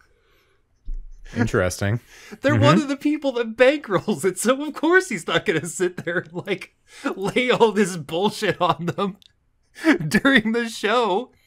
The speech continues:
Speaker 1: Fuck.
Speaker 2: I, somebody posted a screenshot where you could look at the, like, the backers, the people who are, like, the, on the board or whatever,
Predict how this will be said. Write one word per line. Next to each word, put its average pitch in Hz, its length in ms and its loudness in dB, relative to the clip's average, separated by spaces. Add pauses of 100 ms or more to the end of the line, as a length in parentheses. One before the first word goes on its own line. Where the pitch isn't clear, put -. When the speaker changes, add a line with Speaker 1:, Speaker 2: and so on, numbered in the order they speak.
(160)
Speaker 1:
Fuck. - 540 -18
Speaker 2:
I, 208 300 -6
somebody 247 400 0
posted 226 380 -2
a 226 40 -4
screenshot 190 600 -4
where 131 80 -6
you 160 80 -4
could 160 160 -8
look 143 160 -4
at 147 80 -6
the, 160 80 -8
like, 147 240 -4
the 139 80 -2
backers, 131 560 -4
the 127 140 -8
people 127 340 -6
who 131 80 -6
are, 127 60 -6
like, 120 240 -4
the, 127 80 -4 (160)
on 120 120 -4
the 117 80 -6
board 101 360 -8
or 131 40 -10
whatever, 165 480 -4